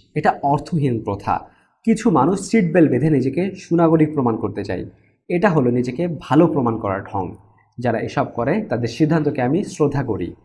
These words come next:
কিন্তু আমি এসব করতে পারবো না। খ, এভাবে হয়তো বিষয়টা ব্যাখ্যা করে যাই, কিন্তু এর জন্য সিট বেল্ট কেন অর্থহীন হয়ে যাবে?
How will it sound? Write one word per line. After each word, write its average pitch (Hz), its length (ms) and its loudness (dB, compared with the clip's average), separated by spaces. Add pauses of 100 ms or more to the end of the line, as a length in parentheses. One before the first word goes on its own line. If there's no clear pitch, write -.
(280)
কিন্তু 170 240 2
আমি 127 140 4
এসব 185 240 0
করতে 165 220 0
পারবো 101 260 -2
না। 85 140 -6 (1080)
খ, - 140 -6 (560)
এভাবে 220 300 4
হয়তো 233 260 6
বিষয়টা 226 300 0
ব্যাখ্যা 147 300 0
করে 110 200 -2
যাই, 104 200 -4 (480)
কিন্তু 202 280 2
এর 139 180 0
জন্য 165 220 2
সিট 165 260 0
বেল্ট 208 160 4
কেন 196 120 0
অর্থহীন 139 480 0
হয়ে 110 140 0
যাবে? 92 300 -4